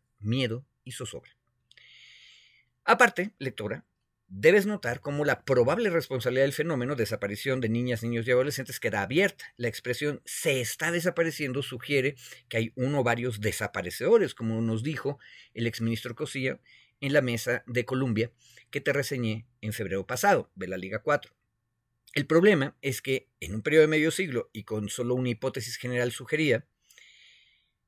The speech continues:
trata de personas con objeto de explotación sexual, el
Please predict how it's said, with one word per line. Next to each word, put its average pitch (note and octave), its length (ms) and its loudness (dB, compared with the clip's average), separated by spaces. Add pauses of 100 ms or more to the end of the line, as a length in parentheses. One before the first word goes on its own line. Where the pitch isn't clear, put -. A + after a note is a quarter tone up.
trata F2+ 340 -6
de G#2 120 -2
personas A#2 640 -4 (260)
con G2 160 -8
objeto G2+ 360 -6
de G2+ 280 -2 (300)
explotación G#2+ 500 -10
sexual, D3 560 -2
el B2+ 320 0